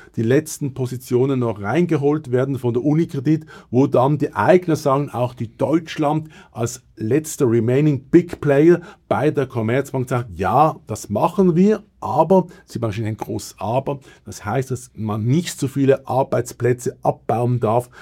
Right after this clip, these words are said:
bei der Commerzbank. Das sind natürlich die sogenannten Side Letters, die es gibt dann in diesen Übernahmeverhandlungen. Die kennen wir nicht, aber wenn man die Zahlen anschaut der Commerzbank und die Erwartungshaltung, da musst du sagen, die Commerzbank ist trotz der letzten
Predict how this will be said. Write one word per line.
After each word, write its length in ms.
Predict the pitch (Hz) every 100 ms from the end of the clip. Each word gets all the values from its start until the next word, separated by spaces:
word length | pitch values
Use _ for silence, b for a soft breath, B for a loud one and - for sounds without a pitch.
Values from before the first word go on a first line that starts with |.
| B B
bei 160 | - 101
der 120 | -
Commerzbank. 680 | - 92 110 143 - 131 123
Das 100 | 117
sind 100 | 110
natürlich 240 | 107 107
die 100 | 107
sogenannten 580 | 101 113 107 104 95 92 B B B
Side 540 | - - - 190 160
Letters, 280 | 160 156 151
die 120 | 165
es 140 | 151
gibt 320 | - 156 156 156
dann 200 | 139 131 B B
in 200 | 131 131
diesen 300 | 139 135 139
Übernahmeverhandlungen. 920 | 143 139 139 120 117 120 107 107 123
Die 60 | 127
kennen 260 | 120 175
wir 120 | 180 175
nicht, 320 | 180 185 - B B B
aber 220 | - 127 135
wenn 100 | 151
man 120 | 147
die 120 | 151
Zahlen 380 | - 147 175 170
anschaut 480 | 190 190 - 151 139
der 80 | 139
Commerzbank 760 | 135 123 147 156 - 117 -
und 200 | 147 139
die 40 |
Erwartungshaltung, 1000 | 147 123 127 170 160 139 - 104 - 90 B B B B
da 100 | -
musst 240 | 139 151
du 60 | 127
sagen, 460 | - 180 156 131 - B
die 60 | -
Commerzbank 680 | - 104 131 160 - 147 123
ist 180 | 107 -
trotz 300 | 151 170 -
der 120 | 123
letzten 520 | 123 165 - - 127